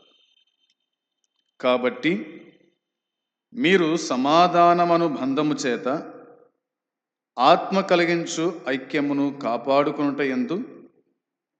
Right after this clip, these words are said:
శ్రద్ధ కలిగిన వారై, ప్రేమతో ఒకనినొకడు సహించుచు." చదవబడిన లేఖన భాగము నిమిత్తమై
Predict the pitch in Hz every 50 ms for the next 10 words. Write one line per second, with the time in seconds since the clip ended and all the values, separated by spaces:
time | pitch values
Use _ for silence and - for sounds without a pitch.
0 | _ _ _ _ _ _ _ _ _ _ _ _ _ _ _ _ _ _ _ -
1 | - - 151 156 160 156 202 196 190 190 185 185 175 165 147 139 135 135 135 151
2 | 175 190 - - - - - - - _ _ _ _ _ _ _ _ _ _ _
3 | _ - 147 147 170 190 202 196 185 - - 143 127 147 175 196 - - - -
4 | - - - - - - - _ - 117 123 143 143 143 190 208 214 202 165 143
5 | - 139 123 120 120 120 113 107 - - - - - _ _ _ _ _ _ _
6 | _ _ _ _ _ _ _ _ _ - - - - 139 131 127 123 139 139 135
7 | 135 - - 131 117 - - - 156 151 143 - - - - - - - - -
8 | - _ _ _ _ _ _ _ _ _ _ _ _ _ _ _ _ _ _ _
9 | _ _ _ _ _ _ _ _ - - 165 175 220 208 190 170 165 147 143 165
10 | 196 202 - - 131 135 147 151 147 - 147 139 127 123 - 135 139 147 147 147
11 | 135 131 123 123 120 120 113 - - 120 123 135 165 208 208 - -